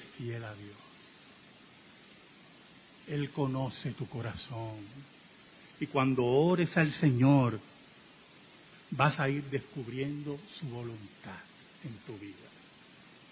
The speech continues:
Y aceptarás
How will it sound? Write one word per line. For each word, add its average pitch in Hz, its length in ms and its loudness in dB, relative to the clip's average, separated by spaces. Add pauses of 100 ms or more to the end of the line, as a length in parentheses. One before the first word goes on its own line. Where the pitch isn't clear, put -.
(1600)
Y 151 80 2
aceptarás 143 680 2